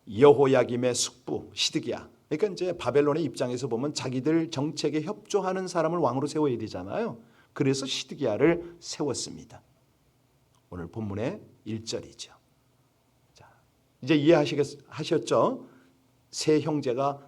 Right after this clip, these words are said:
다 왕으로, 뭐, 짧게 몇 개월씩 이렇게 왕노로 됐던 이제 그 역사를 우리가 잠깐 살폈습니다. 그러면 바벨론에 의해서 왕이 된 시드기야,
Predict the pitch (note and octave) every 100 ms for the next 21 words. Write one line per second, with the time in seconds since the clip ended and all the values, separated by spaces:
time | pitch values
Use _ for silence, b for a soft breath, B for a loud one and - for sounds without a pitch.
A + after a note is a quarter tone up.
0 | - - C#3+ A2+ G2 C3 B2+ F2+ - -
1 | A1 - - - C2+ - A#2 B2+ B2+ C#3
2 | B2+ B2 B2 B2 B2+ A2 A#2+ A#2 A2+ A#2
3 | A2 - A2 G#3+ - C#3+ - D3 B2 -
4 | B2 B2 A2 C3 B B B A2 A2 A#2+
5 | - D3+ C3+ - - C3 - _ _ _
6 | _ b b b b b b b b b
7 | b b - F3 F#3 B2 - - - _
8 | _ - B2 B2+ F3 A3 G#3+ G#3+ D3 F#3
9 | F3+ E3+ F3+ E3+ A#2+ C#3 D3 D#3 D#3 D3
10 | - - D3 B2 F#2+ -